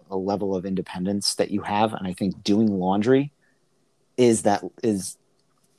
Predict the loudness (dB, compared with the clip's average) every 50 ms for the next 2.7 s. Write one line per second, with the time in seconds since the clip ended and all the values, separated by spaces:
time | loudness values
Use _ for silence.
0 | 2 4 4 4 4 4 4 4 4 4 2 0 -6 -12 _ _ _ _ _ _
1 | _ _ _ _ 2 2 2 2 2 -2 -2 -2 -2 -6 -6 -8 -8 -8 -10 -10
2 | -12 -12 -14 -14 -14 -12 -12 -12 -14 -14 -14 -14 -14 -16